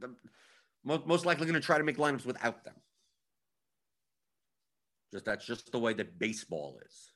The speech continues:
Basketball, we, we can talk, we do the other way, right?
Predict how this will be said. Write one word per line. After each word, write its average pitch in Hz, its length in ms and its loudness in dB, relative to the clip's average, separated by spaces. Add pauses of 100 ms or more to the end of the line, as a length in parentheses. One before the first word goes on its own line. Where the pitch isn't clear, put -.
(140)
Basketball, 175 640 0
we, 143 80 -6
we 147 100 -8
can 135 100 -10
talk, 165 240 -4
we 113 80 -6
do 123 140 -4
the 135 140 0
other 156 120 0
way, - 180 -18 (200)
right? 117 240 -2